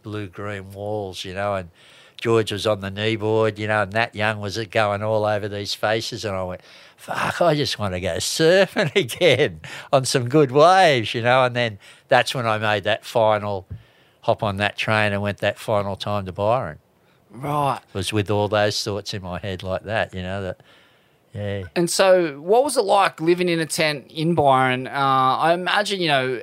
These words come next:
Speaker 2: anything was better than being stuck in the city, working nine to
Speaker 1: Yeah,
Speaker 2: five,
Speaker 1: well, being
Speaker 2: whatever
Speaker 1: a
Speaker 2: it was.
Speaker 1: surfer, you always camped. If you didn't have a tent, you'd sleep in the long grass, you know, like, it didn't,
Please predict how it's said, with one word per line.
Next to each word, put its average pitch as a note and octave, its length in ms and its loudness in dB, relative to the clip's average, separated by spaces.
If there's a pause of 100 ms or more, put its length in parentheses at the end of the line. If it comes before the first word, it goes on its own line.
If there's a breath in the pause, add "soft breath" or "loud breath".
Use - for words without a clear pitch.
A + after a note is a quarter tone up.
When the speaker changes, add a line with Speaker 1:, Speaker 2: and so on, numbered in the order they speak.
(100)
Speaker 2:
anything F#3+ 460 -2
was D#3 140 0
better D#3+ 280 2
than D3 200 -2
being C3+ 540 -2
stuck - 400 0
in D3 80 -2
the C#3+ 80 -4
city, C#3+ 360 -2
working C#3 480 2
nine C3+ 360 0
to A#2 40 -8
Speaker 1:
Yeah, A2 180 2
Speaker 2:
five, - 60 2
Speaker 1:
well, C3 220 4
being B2+ 140 4
Speaker 2:
whatever G2 160 2
Speaker 1:
a - 20 -2
Speaker 2:
it - 60 -2
was. C3 100 2
Speaker 1:
surfer, A2 320 2
you A2+ 160 4
always F2 320 0
camped. G#2+ 380 -2
If G#2 120 -6
you A#2+ 80 0
didn't A2+ 200 -2
have F#2 160 -2
a F2+ 60 -8
tent, G#2 320 -6
you'd G2+ 120 -10
sleep G#2+ 300 -4
in F#2 80 -8
the F#2 80 -6
long G2 260 0
grass, G#2+ 500 2
you A2+ 100 -4
know, A2 240 0
like, G2+ 240 2 (920 loud breath)
it F2+ 140 -12
didn't, F2 380 -4